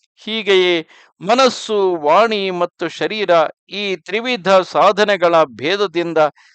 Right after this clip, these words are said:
ನನ್ನ ಭಜನೆಯು ಮೂರು ಪ್ರಕಾರದ್ದೆಂದು ತಿಳಿಯಲಾಗಿದೆ. ತಪಸ್ಸು, ಕರ್ಮ, ಜಪ, ಧ್ಯಾನ ಮತ್ತು ಜ್ಞಾನ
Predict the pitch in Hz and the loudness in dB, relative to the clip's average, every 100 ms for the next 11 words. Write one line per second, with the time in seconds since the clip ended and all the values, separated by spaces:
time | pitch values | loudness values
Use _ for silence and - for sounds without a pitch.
0 | _ 185 240 247 233 190 139 185 240 220 | _ -2 0 2 2 2 2 2 4 2
1 | 202 185 175 156 165 254 247 - 175 180 | -2 -2 -2 -4 -4 0 0 0 -4 2
2 | 180 175 151 160 170 165 156 151 143 170 | 4 4 0 -2 -2 -2 -4 -6 -6 -2
3 | 180 156 151 143 135 _ _ _ _ _ | 2 2 2 -4 -8 _ _ _ _ _
4 | _ _ 233 233 247 - 214 202 190 - | _ _ 0 4 2 0 -2 -2 -4 -10
5 | _ _ 202 226 220 196 180 165 _ _ | _ _ 2 2 2 2 2 -2 _ _
6 | - 202 214 196 170 - _ _ _ 160 | -2 -2 4 4 4 -2 _ _ _ 2
7 | 208 214 175 160 _ - 202 - 180 123 | 4 4 2 0 _ -6 -4 -2 -4 -4
8 | 117 170 202 | 0 2 4